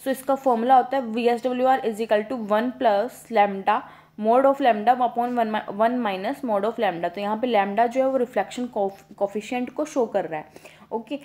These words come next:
अगर हमारी जो ट्रांसमिशन लाइन है वो मैच्ड है, मैच कर रही है, तो हमारा वीएसडब्ल्यूआर वन होगा। अगर मिस-, मिसमैच होगा, मैच नहीं होगा, तो हमारा वीएसडब्ल्यूआर इन्फिनिटी होगा। तो मतलब क्या होगा कि हमारा जो वीएसडब्ल्यूआर है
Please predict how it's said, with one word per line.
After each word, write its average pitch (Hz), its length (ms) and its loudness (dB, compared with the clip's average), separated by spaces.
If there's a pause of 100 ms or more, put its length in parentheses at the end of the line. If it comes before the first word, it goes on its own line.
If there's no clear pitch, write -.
(160)
अगर 285 180 4
हमारी 294 260 2
जो 302 100 -2
ट्रांसमिशन 262 520 -2
लाइन 277 200 0
है 294 60 0
वो 294 100 2
मैच्ड 233 460 2
है, 220 280 2
मैच 240 260 0
कर 226 180 0
रही 202 120 -2
है, 208 60 -2
तो 226 100 -4
हमारा 240 200 2
वीएसडब्ल्यूआर 220 680 -2
वन 190 260 -2
होगा। 220 360 -2 (360)
अगर 247 380 2
मिस-, 240 320 -2
मिसमैच 269 540 0
होगा, 240 240 -2
मैच 240 440 0
नहीं 233 240 -2
होगा, 226 240 0
तो 254 120 -6
हमारा 214 260 0
वीएसडब्ल्यूआर 190 1200 -2
इन्फिनिटी 196 520 -8
होगा। 165 300 -6 (300)
तो 247 80 -4
मतलब 254 280 0
क्या 277 120 2
होगा 233 200 6
कि 240 140 -2
हमारा 233 240 2
जो 226 140 -2
वीएसडब्ल्यूआर 226 840 0
है 214 140 0